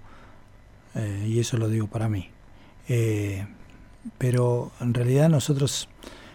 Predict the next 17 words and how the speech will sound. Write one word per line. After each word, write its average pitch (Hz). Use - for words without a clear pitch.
venimos 135
creciendo 135
sostenidamente, 127
la 117
corriente 127
viene 120
creciendo 127
de 131
manera 123
exponencial, 117
porque 135
basa 156
su -
propuesta 139
en 123
la 113
simpleza, -